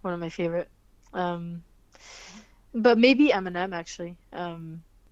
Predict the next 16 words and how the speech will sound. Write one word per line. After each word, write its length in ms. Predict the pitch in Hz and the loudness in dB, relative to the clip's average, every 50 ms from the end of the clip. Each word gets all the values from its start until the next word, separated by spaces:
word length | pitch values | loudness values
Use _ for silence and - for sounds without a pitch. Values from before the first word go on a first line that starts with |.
| _ _ _ _ _ _ - | _ _ _ _ _ _ -4
that 100 | 196 185 | -2 -2
would 120 | 180 180 | -2 -2
be 100 | 180 180 | -2 -4
interesting 380 | 170 170 180 165 - - 175 170 | -4 -4 -8 -12 -10 -10 -12 -12
for 160 | - - 180 | -10 -10 -8
me 140 | 170 170 165 | -6 -8 -8
to, 360 | - - 180 165 165 165 165 - _ _ _ _ _ _ _ _ _ _ _ _ _ | -6 -4 -4 -2 -2 -4 -8 -12 _ _ _ _ _ _ _ _ _ _ _ _ _
to 180 | - - 202 | -6 -4 -4
see 540 | 175 - - - 196 190 190 185 175 175 - _ _ | -2 -4 -4 -4 -2 -2 -2 -2 -4 -6 -10 _ _
what 180 | - 196 175 | 0 0 2
goes 200 | 170 180 180 175 | 2 2 2 2
on 100 | 180 175 | 2 0
in 80 | 170 170 | 0 0
his 220 | 170 175 175 175 | -2 -2 -2 -2
mind. 320 | 170 165 165 165 165 165 165 | -2 -2 -2 -2 -4 -6 -6
He's 400 | 160 185 170 170 - - - - | -6 -6 -6 -6 -8 -12 -14 -18